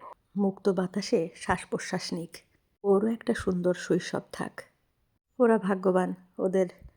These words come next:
ঠাকুরমা, ঠাকুরদাদা, পিসি, পিসমশাই, দিদিরা, মামা, মামি,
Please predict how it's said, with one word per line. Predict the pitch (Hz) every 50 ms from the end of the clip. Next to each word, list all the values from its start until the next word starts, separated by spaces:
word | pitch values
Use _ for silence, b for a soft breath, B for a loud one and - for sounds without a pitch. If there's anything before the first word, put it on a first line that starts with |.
| _ _ _ _ _
ঠাকুরমা, | - 208 196 202 214 196 185 185 185 185 185 185
ঠাকুরদাদা, | - - 202 - 202 185 180 - 185 180 180 180 185
পিসি, | 185 - 202 196 190 - - 190 185 185 185
পিসমশাই, | - 196 196 - 202 190 190 180 170 - - 185 180 180 180
দিদিরা, | 175 202 202 180 196 196 185 180 180 180 185 185 b b b b b b b b b
মামা, | 196 196 196 190 196 196 190 190 185
মামি, | 185 190 190 190 190 190 196 190 190 190 185